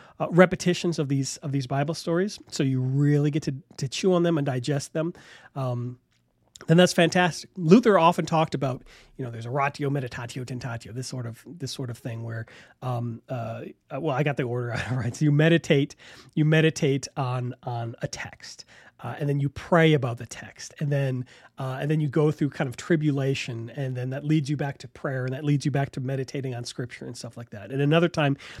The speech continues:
he talks about meditating on the text of Scripture like a cow chewing cud. You know, he just keeps vomiting up the text of Scripture again and chewing it again, again, and again, and again to get as much nutrition out of this,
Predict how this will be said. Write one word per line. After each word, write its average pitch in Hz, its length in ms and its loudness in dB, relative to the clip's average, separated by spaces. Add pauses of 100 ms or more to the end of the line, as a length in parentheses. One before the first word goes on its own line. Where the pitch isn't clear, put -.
he - 100 -2
talks 147 380 0
about 131 240 -4
meditating 135 640 -4
on 120 80 -10
the 117 80 -10
text - 340 -14
of 127 60 -14
Scripture - 540 -4 (300)
like 135 300 -4
a 147 80 -4
cow 151 340 2
chewing 135 420 0
cud. 110 420 -6
You 143 120 -2
know, 117 120 -4
he 123 100 -6
just 135 160 -4
keeps - 220 -4
vomiting 131 520 0
up 127 140 -4
the - 80 -2
text - 380 -2
of 180 80 8
Scripture 175 500 6
again 147 320 2 (260)
and 165 120 2
chewing 214 260 8
it 196 80 10
again, 190 280 8
again, 170 240 6
and 160 100 4
again, 151 260 4
and 143 80 2
again 185 280 4
to 160 60 -8
get 139 140 -2
as 123 80 -8
much 135 240 -2
nutrition 143 460 -2
out 139 180 0
of 127 80 -2
this, 123 220 -6